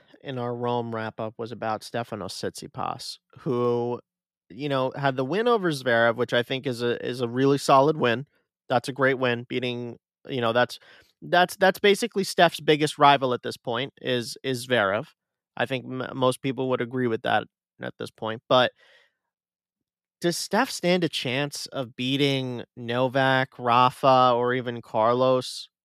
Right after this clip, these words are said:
at the French Open? He's gonna be going in as a defending finalist. You know, he won Monte Carlo, he's gotten to the finals of Rome, like, he's had good clay court results, but, but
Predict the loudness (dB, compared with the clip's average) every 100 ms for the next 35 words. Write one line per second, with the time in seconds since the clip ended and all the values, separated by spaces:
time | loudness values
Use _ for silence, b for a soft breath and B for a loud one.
0 | _ -2 -2 -2 -4 -2 -2 -2 -2 -2
1 | -6 -6 -6 -2 0 -2 -4 0 2 2
2 | 0 0 0 -2 -6 -2 0 0 -4 -2
3 | 0 0 0 -4 -6 -10 -20 b b b
4 | b b _ _ -16 -8 -2 0 0 0
5 | 2 2 4 2 0 -2 4 6 6 6
6 | 2 2 0 0 -2 -4 0 0 2 0
7 | -2 -2 2 4 4 2 -2 -4 -4 2
8 | 2 2 -4 -4 -6 -4 -2 -2 0 2
9 | 0 0 -8 -8 -12